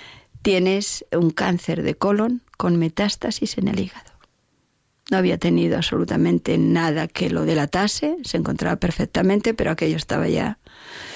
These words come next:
¿Qué ocurrió en aquel entonces? Pues, mm, yo estaba junto a él y le vi con mucho aplomo, lo primero que pensó es, "Tengo que recibir la unción de enfermos". Eh, nosotros pertenecemos a las comunidades neocatecumenales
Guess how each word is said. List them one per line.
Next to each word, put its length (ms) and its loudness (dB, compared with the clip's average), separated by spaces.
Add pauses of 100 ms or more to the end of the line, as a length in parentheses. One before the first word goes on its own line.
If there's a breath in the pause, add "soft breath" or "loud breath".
(800 loud breath)
¿Qué 120 2
ocurrió 320 4
en 100 2
aquel 200 -2
entonces? 720 -10
Pues, 520 0 (100)
mm, 480 4
yo 120 4
estaba 300 -2
junto 360 2
a 100 4
él 140 2
y 80 2
le 200 4
vi 160 0
con 260 0
mucho 480 0
aplomo, 540 -4 (380)
lo 120 0
primero 300 2
que 120 -2
pensó 400 0
es, 360 -2 (320 loud breath)
"Tengo 220 2
que 80 0
recibir 420 2
la 100 -2
unción 240 -2
de 80 -2
enfermos". 580 -12 (800 loud breath)
Eh, 260 2
nosotros 420 0
pertenecemos 800 0
a 60 -2
las 340 -2
comunidades 520 2
neocatecumenales 1080 0